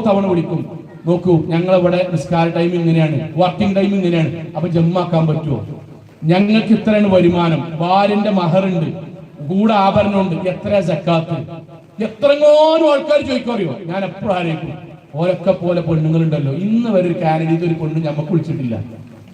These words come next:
ഞാൻ എന്റെ അമ്മയോട് ചോദിക്കും, "ഇനി ആണായിട്ട് വിളിക്കാത്തോണ്ടാണോ?" ആർക്കും എം ജി എമ്മത്ത് ഒരാൾക്കും വിളിച്ചിട്ടില്ല. എന്ത്?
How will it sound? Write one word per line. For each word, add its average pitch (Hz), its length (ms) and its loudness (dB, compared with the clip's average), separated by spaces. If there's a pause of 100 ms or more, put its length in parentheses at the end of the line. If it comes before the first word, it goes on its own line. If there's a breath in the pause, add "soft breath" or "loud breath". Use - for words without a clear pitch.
(120)
ഞാൻ 202 140 2
എന്റെ 208 140 4
അമ്മയോട് 170 240 2
ചോദിക്കും, 160 340 2
"ഇനി 190 80 0
ആണായിട്ട് 196 460 0
വിളിക്കാത്തോണ്ടാണോ?" 160 920 0 (160)
ആർക്കും 247 800 4
എം 202 180 0
ജി 202 80 0
എമ്മത്ത് 202 260 -2
ഒരാൾക്കും 170 280 -2
വിളിച്ചിട്ടില്ല. 147 380 0 (300)
എന്ത്? 180 240 6